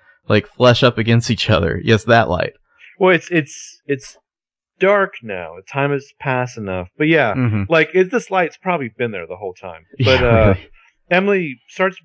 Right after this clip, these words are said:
Speaker 2: breaking some of the windows.
Speaker 1: Well, Emily, she sees this light and she just, like, charges the window with her fire poker and
Speaker 2: Yeah.
Speaker 1: starts going to town on all the glass. Like, to the point where Hannah's just like, "Jeez, Em."
Speaker 2: Well, no, so Hannah then has a brilliant idea where she pops out the knife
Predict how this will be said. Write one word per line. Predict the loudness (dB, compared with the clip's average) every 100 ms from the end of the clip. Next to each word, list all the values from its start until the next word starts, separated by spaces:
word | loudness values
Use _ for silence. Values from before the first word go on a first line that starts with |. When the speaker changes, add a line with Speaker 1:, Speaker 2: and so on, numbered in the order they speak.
| _
Speaker 2:
breaking | -4 -4 -6
some | -10 -8 -8
of | -8
the |
windows. | -8 -8 -6 2
Speaker 1:
Well, | 4
Emily, | 4 4 2 0
she | -2 -2
sees | -2 0 0
this | 0 -2 2
light | 2 4 2
and | -2
she | -4
just, | -4 0
like, | 2 0 -2
charges | -2 0 4 6 6 2 0
the | 2
window | 2 4 4
with | 4 2
her | 0
fire | 0 4 4 4
poker | 2 -4 -4 -8 -8 _ -2
and | 0
Speaker 2:
Yeah. |
Speaker 1:
starts | 4 2 2 _
going | 2 4 4
to | 2
town | 4 4 6
on |
all | 6 4
the | 2
glass. | 2 2 4 0 -4 -20 _
Like, | 2 4
to |
the | 4
point | 4 4
where | 6
Hannah's | 6 6 4 2
just | 0
like, | 0 0
"Jeez, | -2 -2 0 2 2 2
Em." | 2 2 0 _ _ _ _ _ _ 0
Speaker 2:
Well, | 2
no, | 2
so | 0 -2
Hannah | -2 -2 -2 -2
then | -4 -4
has | -6 -6
a | -8
brilliant | -6 -4 -4
idea | -8 -6 -6
where | -4 -6
she | -8 -14
pops | _ -4 -2 -2
out | -4 -2
the | -6
knife | -6 -6 -6 -10 -16